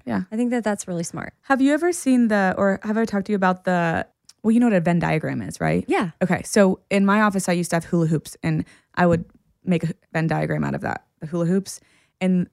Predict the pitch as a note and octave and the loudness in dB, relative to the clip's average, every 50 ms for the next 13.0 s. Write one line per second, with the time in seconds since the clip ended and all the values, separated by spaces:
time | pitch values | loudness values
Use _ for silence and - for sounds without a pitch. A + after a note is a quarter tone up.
0 | _ _ _ F3+ F#3 F#3 F3 F#3+ F#3 F#3 F#3+ F#3 F#3 F#3 - - F3 E3 D#3+ D#3 | _ _ _ -2 -2 0 2 4 4 4 4 2 0 -2 -2 0 0 0 2 0
1 | D#3 D#3+ - - E3 D#3 D#3 D#3 D#3+ E3 E3 - _ F3 F#3 G3+ G#3 G#3 A3+ A3 | -2 -2 -4 -4 -2 -2 -2 -2 -4 -4 -6 -8 _ -2 0 2 4 4 4 4
2 | G3 F#3 F#3+ F3+ D#3 D#3+ E3 E3 E3 E3 - D#3+ D#3+ D3+ D#3 - - - D#3+ - | 2 2 0 -2 -2 -2 -2 -2 -2 -2 -2 -4 -2 -2 -4 -4 -4 -6 -6 -6
3 | C#3 - - - A#2 - - C#3+ - - - _ _ _ _ _ _ _ - F#3 | -6 -8 -8 -12 -10 -10 -10 -12 -14 -18 -20 _ _ _ _ _ _ _ -4 0
4 | F#3+ G3 G3 F#3+ - F3+ E3+ D#3+ D#3 D#3 D3+ E3 F3 F#3+ G3 - - G3 - - | 2 2 0 2 2 0 0 0 -2 -6 -4 0 0 0 0 0 0 -2 -2 -2
5 | E3+ D#3+ D#3 D#3+ D#3 D#3 D#3+ D#3 - D3 D3+ C3 - - - - _ _ _ _ | -4 -4 -4 -4 -4 -2 -2 -4 -4 -4 -4 -6 -6 -6 -10 -18 _ _ _ _
6 | _ F3 F3 E3 D#3+ E3+ E3+ E3+ E3 D#3+ D#3 D3+ D#3 D#3 D#3+ D#3 - - - - | _ -2 -2 0 0 0 0 2 0 0 -2 -2 -4 -4 -4 -6 -6 -10 -12 -10
7 | - - - - - D3+ D3+ D3+ C#3+ - - - - - - - - F3+ D#3 E3 | -10 -10 -10 -6 -4 -4 -2 -2 -4 -6 -8 -8 -10 -10 -10 -8 -8 -6 -6 -6
8 | - - D#3 D3 D3+ - - B1+ A#1 - - - - _ _ _ _ _ - F3+ | -6 -6 -6 -6 -6 -6 -6 -6 -6 -6 -8 -10 -18 _ _ _ _ _ -2 0
9 | F#3 F#3 G3 F#3+ F#3 - - - - _ _ _ _ _ _ - F3 E3+ F#3+ F#3 | 2 4 4 4 2 0 -4 -12 -20 _ _ _ _ _ _ -16 -4 0 2 2
10 | F#3 F3 - F3+ F3 E3+ E3 E3+ D#3+ D#3+ D#3 D#3 D#3 D3+ D3+ D3 - - C#3+ C3+ | 2 2 2 2 0 2 0 0 0 0 0 -2 -2 -4 -4 -6 -6 -6 -6 -2
11 | D#3 F3+ G3 F#3 F3+ F3 F3 F3 - - _ _ _ _ - F3 F3+ - - F#3 | 0 0 2 2 0 0 -2 -4 -8 -16 _ _ _ _ -2 -2 -2 0 0 -2
12 | F3+ F3 F3 - - - E3+ D#3+ - - _ - D#3+ D#3 D3+ D3+ D3+ D#3 D#3+ - | 0 0 0 -2 -2 -2 0 0 0 -2 _ -4 -4 -2 -2 -2 -4 -4 -6 -8